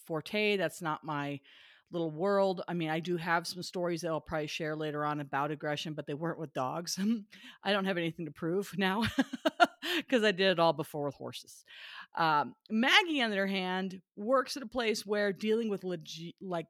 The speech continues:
legitimately aggressive dogs, we, whether they are aggressive towards other people or other animals, is kind of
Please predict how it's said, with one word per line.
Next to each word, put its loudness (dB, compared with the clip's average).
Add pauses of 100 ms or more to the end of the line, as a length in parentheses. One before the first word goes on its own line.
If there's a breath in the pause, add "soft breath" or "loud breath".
legitimately -2
aggressive -4
dogs, -4
we, -6
whether -4
they -4
are -4
aggressive -8
towards -10
other -12
people -8 (400 loud breath)
or -2
other -6 (200)
animals, -6 (340 loud breath)
is 0
kind -6
of -6